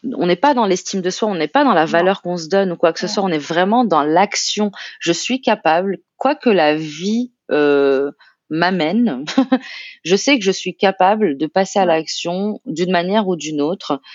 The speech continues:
Speaker 1: Et je, je sais pas quel résultat il va, euh, va se produire. Ça, je peux pas le
Speaker 2: Mhm.
Speaker 1: savoir. Mais je sais que moi, en tout cas, je peux passer à l'action. J'ai
Speaker 2: Ouais.
Speaker 1: les capacités pour.
Speaker 2: Ouais,
Speaker 1: Mm.
Speaker 2: c'est exactement ça.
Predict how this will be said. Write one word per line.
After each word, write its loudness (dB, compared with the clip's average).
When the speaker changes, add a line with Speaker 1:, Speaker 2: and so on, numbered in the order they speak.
Speaker 1:
Et 4
je, 2
je 2
sais 2
pas 0
quel 0
résultat 2
il -2
va, -2
euh, -6
va 2
se -6
produire. 0
Ça, -2
je -2
peux -4
pas -2
le -4
Speaker 2:
Mhm. -10
Speaker 1:
savoir. 0
Mais 4
je 4
sais 0
que 0
moi, 4
en 2
tout -12
cas, 2
je -6
peux -6
passer -2
à -6
l'action. -6
J'ai 2
Speaker 2:
Ouais. 2
Speaker 1:
les 0
capacités -2
pour. -12
Speaker 2:
Ouais, -8
Speaker 1:
Mm. -4
Speaker 2:
c'est -8
exactement -6
ça. -18